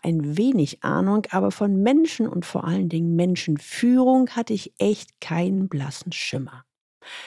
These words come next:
Meine zukünftigen Chefs waren da anderer Meinung. „Du kannst das.“ Gesagt, getan.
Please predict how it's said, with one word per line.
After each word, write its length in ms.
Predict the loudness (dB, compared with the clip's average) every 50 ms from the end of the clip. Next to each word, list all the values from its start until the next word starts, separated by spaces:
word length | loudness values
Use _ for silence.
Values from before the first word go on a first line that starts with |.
| -18 -20 -20 _ _ _
Meine 460 | -2 2 2 4 4 4 4 4 2
zukünftigen 640 | 2 0 -2 -2 0 2 0 0 0 -2 -2 -2 -2
Chefs 420 | 0 0 0 0 0 -2 -6 -4
waren 240 | -2 -2 0 2 2
da 120 | 0 0 0
anderer 320 | 0 2 2 2 0 0 -2
Meinung. 520 | -2 0 0 0 2 2 2 2 0 -2 -6 _ _ _ _ _ _ _ _ _ _ _ _ 2
„Du 220 | 2 2 2 0 -2
kannst 440 | -2 0 0 0 -2 -6 -14 -16 -18
das.“ 280 | -18 -16 -16 -18 -18 _ _ _ _ _ _ _ _ _ _ _ _ _ _ _ _ _ _ _ _ _
Gesagt, 580 | -4 -2 0 2 2 2 0 -2 _ _ _ -8
getan. 340 | -8 -8 -6 -6 -8 -8